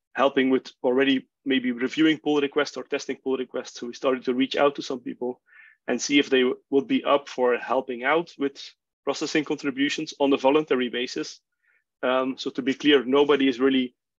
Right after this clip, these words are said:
being paid to do this. So they're, they're doing it as a part of their job,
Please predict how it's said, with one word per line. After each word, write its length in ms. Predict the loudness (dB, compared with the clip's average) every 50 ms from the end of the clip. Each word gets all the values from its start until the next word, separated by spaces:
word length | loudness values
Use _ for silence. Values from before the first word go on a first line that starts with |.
| _ _ _ 4
being 240 | 4 4 4 2 0
paid 320 | 0 0 2 2 0 -2
to 200 | -6 -14 -14 -6
do 180 | -4 -2 -2 -2
this. 160 | -2 -4 -6
So 100 | -6 -8
they're, 180 | -6 -8 -8 -10 -10
they're 140 | -12 -12 -8
doing 280 | -6 -2 0 0 2
it 120 | 2 0 0
as 120 | -2 -4
a 60 | -4
part 240 | 0 2 2 4 2
of 80 | 0 -4
their 140 | -6 -8 -6
job, 320 | -4 0 0 0 0 -2